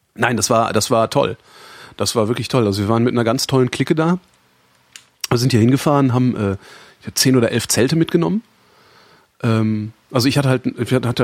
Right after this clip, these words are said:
ein Wohnmobil. Das war voll, bis un-, quasi bis unters Dach. Überall Zelte, Isomatten, leck mir am Arsch.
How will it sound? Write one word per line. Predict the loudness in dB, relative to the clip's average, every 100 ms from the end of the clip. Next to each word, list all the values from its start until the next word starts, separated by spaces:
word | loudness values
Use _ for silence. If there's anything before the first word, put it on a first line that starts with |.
| 0
ein | 0
Wohnmobil. | 2 2 -2 -6 -8 -20
Das | -12 -6 -2 0
war | 0
voll, | 0 2 2
bis | 0 -4
un-, | -4 -6 -10 -12 -16 _
quasi | -4 0 0 0
bis | -2 -2
unters | -2 -2
Dach. | -4 -4 -4
Überall | -4 -2
Zelte, | -2 -2 0 0 0 0
Isomatten, | 0 0 2 0 0 2 2
leck | -2 -4 -2
mir |
am | 0
Arsch. | 2 0 -2